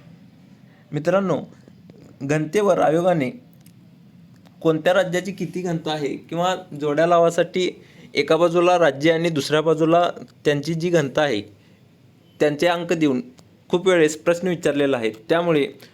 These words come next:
आपण पहिल्या पाच राज्यांची घनता आणि श-, श-, अ, कमी घनता असलेल्या राज्यांची जी घन-, घनतेची आक-,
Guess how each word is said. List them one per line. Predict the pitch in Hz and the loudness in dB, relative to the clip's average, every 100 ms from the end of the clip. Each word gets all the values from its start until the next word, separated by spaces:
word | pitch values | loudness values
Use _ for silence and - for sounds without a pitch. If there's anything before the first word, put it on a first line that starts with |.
| - | -10
आपण | 135 147 170 | -4 -2 -2
पहिल्या | 170 156 165 185 | 0 2 2 0
पाच | 180 170 175 | -2 -2 0
राज्यांची | 170 156 165 165 165 | 0 2 -2 -2 -2
घनता | 151 120 127 | -2 -2 -2
आणि | 143 156 - - - | -2 -4 -6 -14 -16
श-, | - 139 151 - - - | -14 -14 -18 -20 -20 -20
श-, | - - | -20 -8
अ, | 127 127 123 - - - - | -2 -2 -2 -6 -18 -4 -2
कमी | 165 190 | 0 2
घनता | 196 175 175 | 2 2 0
असलेल्या | 170 170 165 165 170 165 | -2 0 0 2 0 2
राज्यांची | 156 127 143 143 160 165 | 0 0 -4 -4 -8 -8
जी | 143 165 | -6 0
घन-, | 165 143 - - - 143 | 0 0 -8 -20 -10 -6
घनतेची | 139 156 156 | -2 -2 0
आक-, | 175 147 | 0 -2